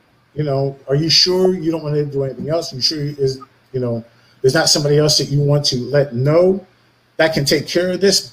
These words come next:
But unfortunately, because this person, uh, um, was from another country where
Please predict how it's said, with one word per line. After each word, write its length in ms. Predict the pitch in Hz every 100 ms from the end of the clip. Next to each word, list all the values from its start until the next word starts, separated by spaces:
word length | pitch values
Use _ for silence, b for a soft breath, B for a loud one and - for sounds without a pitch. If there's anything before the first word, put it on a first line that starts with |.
| -
But 260 | 143 - -
unfortunately, 600 | 143 139 190 190 180 165
because 260 | 151 151 143
this 120 | 156
person, 560 | - 170 147 147 139 123 _ - _ _ _ _ _ _ _ -
uh, 360 | 135 123 117 110 -
um, 340 | 123 113 110 - _ _ -
was 140 | 139
from 160 | - 196
another 240 | 180 160
country 540 | 147 196 208 - 175 160
where 540 | 139 143 135 131 127